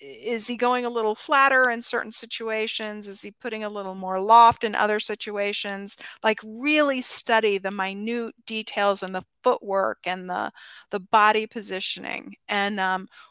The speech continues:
where does he go after he hits the forehand approach? You know, exactly where on the court does he station himself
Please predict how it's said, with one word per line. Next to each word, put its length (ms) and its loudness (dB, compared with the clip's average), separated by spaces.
where 280 4
does 180 2
he 120 -2
go 220 6
after 320 2
he 160 -6
hits 220 -4
the 100 -14
forehand 500 -6
approach? 800 -6
You 80 -14
know, 220 -6
exactly 720 4
where 360 2
on 120 0
the 80 -10
court 360 -4
does 180 -10
he 100 -10
station 560 0
himself 540 -4